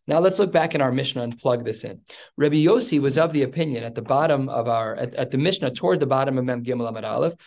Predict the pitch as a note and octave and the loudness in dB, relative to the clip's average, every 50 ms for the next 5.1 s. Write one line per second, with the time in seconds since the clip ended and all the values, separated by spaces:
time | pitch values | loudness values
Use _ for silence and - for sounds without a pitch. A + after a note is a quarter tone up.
0 | _ _ _ - C3+ E3+ F3+ F3+ D#3+ C3+ C#3+ C#3 - - A2 G2 B2 - - - | _ _ _ 2 2 4 4 4 0 0 -2 -4 -4 -6 -10 -10 -8 -10 -12 -14
1 | - _ - - _ _ - C#3+ D3 F3 G#3+ A3+ G3+ D3+ C#3+ C3 C3 B2+ B2+ B2 | -16 _ -20 -20 _ _ -4 0 2 2 2 2 2 2 2 2 2 2 0 0
2 | B2+ C3 C3 C3 - _ _ _ - - C#3+ C#3 C3 B2+ C3+ C3 - F#3 G3+ D#3+ | -2 -4 -6 -8 -12 _ _ _ -4 0 0 0 0 0 -4 -4 0 0 0 0
3 | - - - - _ _ _ _ _ _ _ - - - - F#3+ F#3+ F#3 F#3 F#3 | 0 -4 -10 -18 _ _ _ _ _ _ _ -8 -6 0 0 0 2 2 -2 -2
4 | F3+ F3+ F3+ D#3+ F3+ E3+ D3+ C3+ C3 - C3+ A#2+ A#2+ B2+ B2+ B2 B2 A#2+ A#2+ A#2+ | -2 -2 -2 -4 -4 -6 -6 -6 -4 -4 -4 -4 -2 -2 -4 -4 -4 -4 -6 -6
5 | A#2+ B2+ | -8 -10